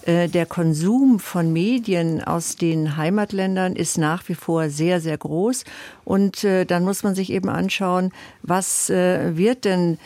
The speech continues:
seitens der türkischen Regierung, was wird seitens der syrischen Regierung in Pakistan, im Irak, in Afghanistan, äh, also aus, in den Ländern oder auch aus dem Libanon,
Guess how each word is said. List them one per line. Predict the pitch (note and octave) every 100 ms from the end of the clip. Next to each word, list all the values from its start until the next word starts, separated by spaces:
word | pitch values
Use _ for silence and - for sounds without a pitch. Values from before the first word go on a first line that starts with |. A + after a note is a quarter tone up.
| - - -
seitens | E3 E3+ E3+ D#3 -
der | E3+
türkischen | - G#3 G#3 G3 -
Regierung, | F#3 F3+ E3 E3+ F3 E3 E3+ E3+ D#3
was | D#3+ D#3+
wird | E3+ D#3+
seitens | - E3 - -
der | F3
syrischen | D#3+ F#3+ F3 E3+ F3+
Regierung | D#3+ E3+ D#3+ D#3+ D3+ D#3 D#3 -
in | - E3+
Pakistan, | D#3+ E3 F3 D#3+ - D#3 D3 D#3 D#3+
im | E3
Irak, | F3 D#3+ D#3+ D#3+ D#3+
in | D#3
Afghanistan, | D#3 - E3 F3 E3+ - E3+ E3 E3+ - - - - -
äh, | E3+ E3+ E3+
also | - D#3+
aus, | - D3+ -
in | F3
den | D#3+ F#3 F#3
Ländern | F3 F3 F3 E3+
oder | C3+ -
auch |
aus | D3+ -
dem | F3+
Libanon, | E3+ F#3 F3 E3+ E3+